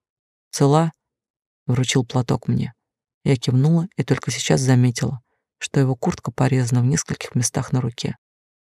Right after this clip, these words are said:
Макс пошёл к Мерсу, а я так и стояла на месте, продолжая молча реветь и боясь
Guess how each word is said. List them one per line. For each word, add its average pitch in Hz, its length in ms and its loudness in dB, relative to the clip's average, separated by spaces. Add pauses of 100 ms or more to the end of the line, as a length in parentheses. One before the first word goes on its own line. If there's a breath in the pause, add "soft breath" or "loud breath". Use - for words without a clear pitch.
(220)
Макс 160 300 6
пошёл 147 360 2
к - 140 -2
Мерсу, 135 440 2 (520)
а 131 100 2
я 151 160 4
так - 200 0
и - 20 2
стояла 139 480 4
на 131 140 4
месте, 123 480 0 (420)
продолжая 131 580 2
молча 151 420 2
реветь 127 460 2 (840)
и 139 60 -2
боясь 139 500 2